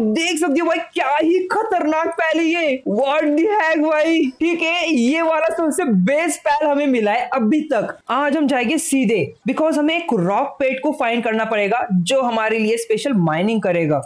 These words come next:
अ, तो पिछले episode के अंदर हम सभी लोगों ने देखा कि यहाँ पर भाई बहुत तगड़े तगड़े पैल से जो कि Robin को ही जैसे है, और ये जो है भाई बहुत बुरा मारते, literally बहुत बुरा।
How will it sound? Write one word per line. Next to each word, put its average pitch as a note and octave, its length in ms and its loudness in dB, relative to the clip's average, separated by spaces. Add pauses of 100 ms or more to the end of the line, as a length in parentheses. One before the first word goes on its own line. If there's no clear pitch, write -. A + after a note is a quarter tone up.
(100)
अ, G#3 100 0
तो A#3 120 -4
पिछले B3 260 -2
episode B3 300 -2
के A#3+ 60 -2
अंदर A#3 200 0
हम A#3 180 -4
सभी A3 200 -2
लोगों A3 160 0
ने A3+ 100 0
देखा G3+ 220 0
कि - 140 -4
यहाँ C4 280 0
पर C4 140 -2
भाई B3+ 160 0 (100)
बहुत A3+ 420 0
तगड़े A#3 180 0
तगड़े A#3 360 0 (200)
पैल A3 300 0
से B3+ 200 0
जो G#3 180 0
कि A3 100 0
Robin G#3 420 0
को C#4 80 0
ही A#3 80 0
जैसे G3 260 0
है, G3 200 -2
और C#4+ 200 0
ये C#4 320 0
जो D4 100 0
है D#4 80 2
भाई D4+ 140 0
बहुत C4+ 480 0
बुरा C#4 340 2
मारते, C4+ 400 0
literally C#4 500 0
बहुत B3+ 240 0
बुरा। A#3 340 0